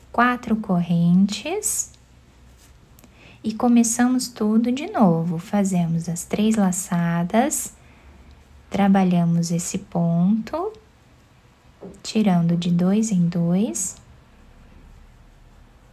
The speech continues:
laçamos três vezes e trabalhamos novamente,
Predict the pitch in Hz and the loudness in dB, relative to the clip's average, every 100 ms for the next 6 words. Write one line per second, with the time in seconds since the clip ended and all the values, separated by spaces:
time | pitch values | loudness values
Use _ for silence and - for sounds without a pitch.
0 | _ - - _ - - _ - - - | _ -20 -20 _ -20 -20 _ -20 -20 -20
1 | - - - - 196 196 196 - 180 165 | -20 -20 -20 -10 -2 0 0 -2 0 0
2 | 170 - 170 165 170 - 180 196 214 220 | -4 -6 -8 -6 -6 -4 0 0 0 -2
3 | 220 226 220 - - - - - - _ | 0 2 2 -6 -10 -20 -20 -20 -20 _
4 | - 196 196 190 180 180 175 170 170 180 | -4 -4 -2 0 2 2 0 0 0 2
5 | 214 214 202 190 202 233 214 170 170 175 | 0 0 2 2 2 2 2 2 0 -2
6 | - 240 | -4 -8